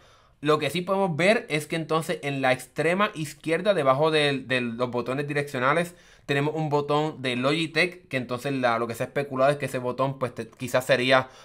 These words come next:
para hacer capturas de pantalla o hacer otra función de compartir, quizás.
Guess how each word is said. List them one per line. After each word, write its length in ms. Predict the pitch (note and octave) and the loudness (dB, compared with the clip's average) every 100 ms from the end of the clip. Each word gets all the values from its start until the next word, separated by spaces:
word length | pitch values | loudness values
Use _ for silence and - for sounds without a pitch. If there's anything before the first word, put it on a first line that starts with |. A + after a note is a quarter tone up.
| - | -2
para 160 | C#3 B2+ | 2 4
hacer 180 | C3 B2 | 2 0
capturas 380 | B2+ - B2+ | -2 0 0
de 100 | B2 A2+ | 0 0
pantalla 840 | G#2+ G#2+ G3 G3+ F#3+ F3+ E3+ E3 | -2 4 6 6 6 6 6 6
o 140 | D3 A2+ | 6 4
hacer 200 | - C3 | 2 0
otra 200 | C3 B2+ | 2 0
función 460 | B2+ A#2 C3 C3 | -2 -6 -4 -2
de 80 | B2 | -2
compartir, 800 | A#2 A2+ A2 G#2+ - E3 F3 E3+ | -2 0 2 2 -2 -4 -2 -4
quizás. 500 | B2+ - D#3+ E3 E3 | -6 2 6 6 2